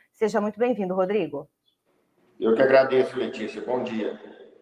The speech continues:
Speaker 1: Rodrigo, como é que tá, então, aí a atuação dos produtores? Como é que tá o clima colaborando ou não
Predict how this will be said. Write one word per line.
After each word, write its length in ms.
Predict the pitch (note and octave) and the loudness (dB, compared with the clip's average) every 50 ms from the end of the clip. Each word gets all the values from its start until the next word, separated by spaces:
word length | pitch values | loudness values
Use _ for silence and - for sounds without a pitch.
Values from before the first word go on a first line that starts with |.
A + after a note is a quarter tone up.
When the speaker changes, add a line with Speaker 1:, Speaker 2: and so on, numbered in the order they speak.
| _ _ _ _ _ _ _ _ _ _ - - - - - - _ | _ _ _ _ _ _ _ _ _ _ -20 -20 -20 -20 -20 -10 _
Speaker 1:
Rodrigo, 500 | - F#3+ F#3+ A3+ C#4 D4+ C#4+ B3 C#4+ C#4 | 0 0 2 2 0 0 2 2 2 2
como 300 | C#4+ - C#4 C4 C4 C4 | 6 6 6 8 8 6
é 120 | C4+ D4 D#4 | 4 4 2
que 180 | D#4 E4+ E4+ | 0 -4 -6
tá, 260 | F4 - D#4 D4 D4 D4 | 0 4 6 6 6 6
então, 440 | C#4+ C#4+ C#4+ C#4 C4 C4+ C4 C4 B3 | 4 0 -2 -2 -2 -2 -2 0 0
aí 260 | A#3+ A#3+ A#3+ B3 C4 | 0 0 2 6 6
a 100 | B3+ B3+ | 6 6
atuação 720 | B3+ C4 C4+ C4 B3 B3 - - - B3 A#3+ C4 D4 D#4 C4+ | 6 4 4 6 6 4 2 0 2 4 4 6 4 4 0
dos 120 | B3+ - | -2 -4
produtores? 960 | - - A#3 A3+ G3+ G3+ G3 - - G#3+ A3+ B3 C4+ C4+ C4 C4 C4 C4 B3+ B3+ - | -6 -4 -4 -2 -2 -4 -4 -2 2 4 4 4 4 4 2 0 -2 -2 -4 -4 2
Como 200 | - C4+ B3+ B3+ | 2 4 4 4
é 60 | B3+ | 0
que 100 | B3+ - | -2 -4
tá 160 | - - B3 A#3 | 0 4 4 4
o 120 | A#3 A#3 - - | 4 4 0 -6
clima 480 | - B3 A#3+ B3+ B3+ C#4 C4+ C4 B3+ B3+ B3+ - | -8 -4 -2 -2 0 0 0 0 0 -2 -2 -2
colaborando 880 | C4 A#3+ A3 A3 G#3+ F#3+ G3+ G#3 G3+ G#3+ A3+ A#3+ B3+ B3+ G#3+ A#3 F#3 - | 0 2 4 4 4 4 2 2 2 2 2 2 0 -2 -4 -4 -6 0
ou 260 | A3+ A3+ A#3 A3+ G#3 | 2 4 4 4 2
não 420 | G3+ G3 G3+ A3 A#3+ B3 B3+ B3+ | 2 2 4 4 4 4 2 0